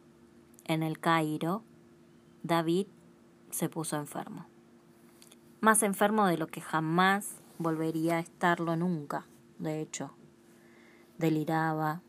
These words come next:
vomitaba cada dos horas, y en el ápice de su enfermedad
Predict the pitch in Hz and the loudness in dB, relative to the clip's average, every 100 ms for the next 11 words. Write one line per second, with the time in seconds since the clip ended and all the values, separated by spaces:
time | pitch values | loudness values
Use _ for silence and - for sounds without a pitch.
0 | - - - - 151 151 151 160 160 156 | -20 -20 -20 -10 -8 -6 -4 -2 0 2
1 | 165 156 151 156 - 160 156 151 147 - | 4 4 2 -4 -4 -2 -2 -4 -8 -14
2 | - - - - - - - - - 170 | -20 -20 -20 -20 -20 -20 -20 -20 -4 0
3 | 160 160 185 208 - 190 - 160 160 - | 2 4 6 4 0 -4 0 0 0 -2
4 | 151 156 - 156 156 156 185 214 | -6 -4 -2 -2 0 2 4 2